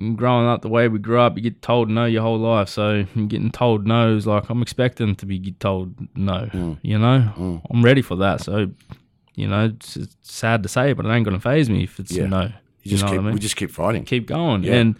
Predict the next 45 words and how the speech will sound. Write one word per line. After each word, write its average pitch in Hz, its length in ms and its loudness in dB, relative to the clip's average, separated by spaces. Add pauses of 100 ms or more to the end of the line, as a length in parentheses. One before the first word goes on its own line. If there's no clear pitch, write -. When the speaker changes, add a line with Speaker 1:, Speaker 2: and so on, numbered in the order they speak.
(100)
Speaker 2:
I 82 120 -8
agree. 90 220 -4
Speaker 1:
you 110 40 2
know, 117 220 4
there's 131 160 2
people 127 420 0
out 98 200 4
here 113 420 6 (640)
that 104 200 2
use 123 280 4
their 117 140 4
voice 113 520 0 (160)
regardless. 113 840 -2 (180)
Um, 107 640 2 (640)
but - 280 0
yeah, 123 280 0
look, 120 280 0
this, 120 320 0 (100)
I - 120 -2
think 120 200 0
the 95 80 -2
time 104 540 0
is 104 180 -6
definitely 110 580 0 (140)
now 101 120 2
for 92 120 -6
change. 120 480 2
And, 110 280 4
you 110 100 2
know, 107 160 2
if - 60 -10
this 120 200 -4
is 104 120 -4 (240)
one 113 320 0
way 113 180 2 (100)
to 101 60 -4
do 127 280 2
it, 135 60 0
like, 117 280 -2
I'm 110 220 0
hopeful 120 500 -2
and 110 180 0
I, 107 140 -2 (240)
you 107 120 -4
know, 117 180 -2